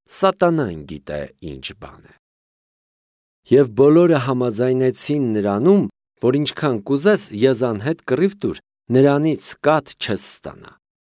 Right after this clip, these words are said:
Եվ պաշտոնյաները մնացին ավելի վատ թարդրության մեջ, քան էին առաջ,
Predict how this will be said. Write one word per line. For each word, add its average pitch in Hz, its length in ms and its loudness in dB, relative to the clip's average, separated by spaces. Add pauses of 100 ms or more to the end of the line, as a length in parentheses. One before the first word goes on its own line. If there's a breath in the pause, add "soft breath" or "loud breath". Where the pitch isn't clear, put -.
(720)
Եվ 117 180 2
պաշտոնյաները 127 800 0
մնացին 135 480 -2
ավելի 127 420 -2
վատ 113 280 -4
թարդրության 101 880 -4
մեջ, 90 220 -4 (260)
քան 113 320 -4
էին 110 240 -2
առաջ, 104 400 -4